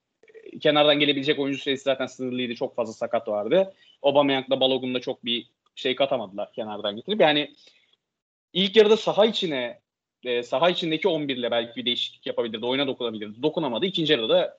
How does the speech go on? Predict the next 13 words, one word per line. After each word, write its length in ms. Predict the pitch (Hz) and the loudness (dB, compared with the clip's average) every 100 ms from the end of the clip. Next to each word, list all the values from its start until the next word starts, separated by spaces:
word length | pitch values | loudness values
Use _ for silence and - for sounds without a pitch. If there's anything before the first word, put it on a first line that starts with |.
| _ | _
yani 140 | 123 131 | -6 0
değişikliklerle 600 | 175 180 - - 180 170 | 0 0 -6 0 2 4
zaten 260 | 180 180 | 2 2
oyuna 220 | 151 151 147 | -4 -2 -4
dokunması 360 | 151 151 147 | -4 -6 -6
pek 140 | 160 147 | -8 -8
mümkün 340 | 147 185 185 | -8 -6 -2
değildi 200 | 175 135 | -2 0
ama 340 | 165 156 185 - - | -2 -2 -8 -12 -6
onu 200 | 147 113 | -2 2
da 100 | 139 | 4
başaramamış 540 | 139 156 127 107 - | 4 0 -4 -8 -12
oldu. 160 | 95 | -16